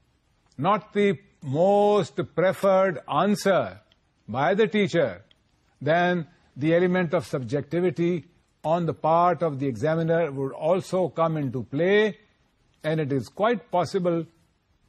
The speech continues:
that the teacher may underscore a student۔ تو یہ ہے problem of subjectivity جو ایسے ٹائپ میں آخر ہمیں بار بار آتی ہے۔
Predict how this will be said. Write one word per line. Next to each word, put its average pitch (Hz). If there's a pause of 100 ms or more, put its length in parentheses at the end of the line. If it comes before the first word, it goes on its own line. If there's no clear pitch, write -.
that 156
the 147
teacher 165
may 165 (680)
underscore 196
a 147
student۔ 101 (500)
تو 170 (180)
یہ 247
ہے 202 (260)
problem 185
of 185 (160)
subjectivity 175 (360)
جو 151 (100)
ایسے 190
ٹائپ 170
میں 170 (380)
آخر 160 (140)
ہمیں 160 (160)
بار 143
بار 147
آتی 120
ہے۔ 82